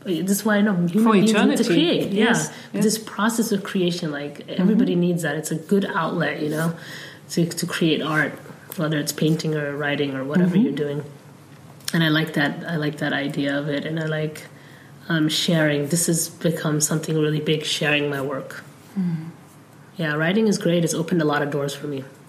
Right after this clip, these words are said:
Speaker 2: Yeah, I believe.
Speaker 1: Mm.
Speaker 2: So what kind of books do you read yourself? Is there anything you can recommend?
Speaker 1: Uh, like everyone else,
Speaker 2: <laughs>
Speaker 1: <laughs> starting off, we read a lot of male authors.
Speaker 2: Okay.
Speaker 1: Okay, because it's the, the industry is dominated by men.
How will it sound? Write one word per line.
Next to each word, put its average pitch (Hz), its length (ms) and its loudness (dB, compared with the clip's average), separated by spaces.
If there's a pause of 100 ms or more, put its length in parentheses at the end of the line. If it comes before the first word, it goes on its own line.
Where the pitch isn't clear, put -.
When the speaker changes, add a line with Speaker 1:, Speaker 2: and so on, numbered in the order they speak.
Speaker 2:
Yeah, 202 260 2 (220)
I 196 140 -2
believe. 202 440 0 (160)
Speaker 1:
Mm. 156 160 -6 (300)
Speaker 2:
So 208 240 2
what 190 380 0
kind 247 260 0
of - 220 -4
books 220 320 -2
do 208 100 2
you 185 140 4
read 190 180 2
yourself? 175 560 0
Is 170 120 -8
there 175 220 -2
anything 190 720 0
you 190 80 2
can 190 260 0
recommend? 190 600 0 (520)
Speaker 1:
Uh, 233 460 0
like 226 220 2 (120)
everyone 320 500 2
else, 175 520 -2
Speaker 2:
<laughs> 180 60 0 (380)
Speaker 1:
<laughs> 233 380 2
starting 226 360 4
off, 170 380 0
we 175 80 0
read 190 240 2
a 180 40 0
lot 180 160 0
of 175 80 0
male 170 300 2
authors. 139 760 -6
Speaker 2:
Okay. 262 460 0
Speaker 1:
Okay, 170 300 -2
because 175 340 0
it's 160 300 -4
the, 156 640 0
the 170 160 0
industry 175 440 0
is 151 120 0
dominated 156 600 0
by 139 140 -4
men. 135 360 -4